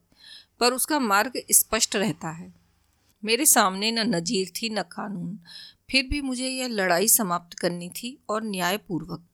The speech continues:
मैं सोच ही रही थी कि निर्णय करने के लिए ज्यूरी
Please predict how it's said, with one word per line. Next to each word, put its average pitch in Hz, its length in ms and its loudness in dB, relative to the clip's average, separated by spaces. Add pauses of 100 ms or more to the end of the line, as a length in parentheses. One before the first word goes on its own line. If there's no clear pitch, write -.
(380)
मैं 269 160 2
सोच 254 480 2
ही 285 120 2
रही 220 220 2
थी 196 360 -10
कि 226 120 0
निर्णय 202 440 -2
करने 208 340 0
के 220 160 -6
लिए 185 320 -2
ज्यूरी 190 540 -4